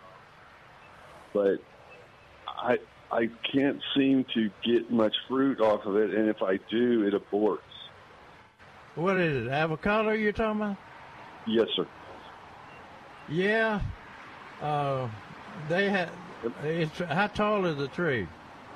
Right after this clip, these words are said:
Speaker 2: Is it five or six feet tall?
Speaker 1: No, it's about twelve, thirteen feet tall.
Speaker 2: Oh, big. <laughs> Um, they, they have a tendency to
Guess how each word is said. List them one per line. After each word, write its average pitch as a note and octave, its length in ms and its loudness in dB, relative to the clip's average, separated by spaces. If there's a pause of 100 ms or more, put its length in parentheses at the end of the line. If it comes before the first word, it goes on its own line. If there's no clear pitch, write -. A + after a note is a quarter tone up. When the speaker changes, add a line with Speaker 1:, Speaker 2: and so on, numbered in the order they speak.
(480)
Speaker 2:
Is A#2+ 180 -6
it A#2 140 -4
five D#3+ 300 0
or D#3 60 -2
six D#3 240 -6
feet E3 260 -4
tall? F#3+ 360 0 (600)
Speaker 1:
No, A#2 460 4
it's A#2+ 140 -2
about A#2+ 280 2
twelve, F#2+ 380 2
thirteen F2+ 360 -6
feet F2 280 -8
tall. F2+ 240 -2 (1000)
Speaker 2:
Oh, F#3 460 0 (160)
big. G3 280 0 (800)
<laughs> G#3+ 140 -2 (800)
Um, C#3+ 480 0 (440)
they, E3 280 2
they F3+ 200 2
have A3 240 2
a G3 60 -2
tendency G#3 600 0
to D#3 300 2